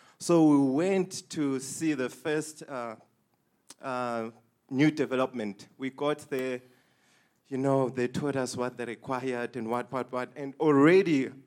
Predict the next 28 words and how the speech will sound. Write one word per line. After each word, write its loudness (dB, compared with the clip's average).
with -8
us 0
actually -4
stepping -2
out -2
of 0
the -2
car, -4
we, -6
we -4
disqualified -6
ourselves, -6
like, -14
"You -14
know -6
what? -6
Anyway, 0
this 2
is -10
not -4
possible. -6
We're -6
not -2
there -2
yet. -6
You -8
know, -4
there's, -4